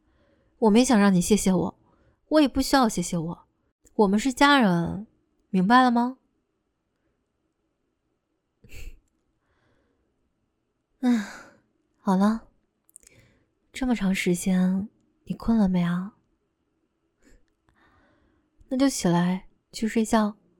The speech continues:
然后明天带你找工作。 啊，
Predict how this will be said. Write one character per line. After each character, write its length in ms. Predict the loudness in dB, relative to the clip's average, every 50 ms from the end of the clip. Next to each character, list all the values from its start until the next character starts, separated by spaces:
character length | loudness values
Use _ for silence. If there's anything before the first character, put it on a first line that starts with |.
| _ _ _ _ _ _ _ _ _ _ _ _ _ _ _ _
然 180 | -4 -2 -2 0
后 500 | 0 0 0 0 0 0 -2 -4 -6 -10 _ _ _ _ _ _
明 140 | -2 0 2
天 140 | 2 2 2
带 120 | 2 0
你 100 | 0 0
找 160 | -4 -6 -10 -10
工 240 | -6 -6 -6 -4
作。 240 | -2 -2 -4 -4 -6 _ _ _ _ _ _ _ _ _ _ _ _ _ _ _ _ _ _ _ _ _ _ _ _ _ _ _ _ _ _ _ _ _ _ _ _ _ _ _ _ _ _ _ _ _ _ _ _ -18 -18 -16 -20 -20 -20 -20 -20 -20 -20 _ _ _ _ _ _ _ _ _ _ _ _ _ _ _ _ _ _ _ _ _ _ _ _ _ _ _
啊， 440 | -8 -6 -6 -8 -12 -16 -18 -20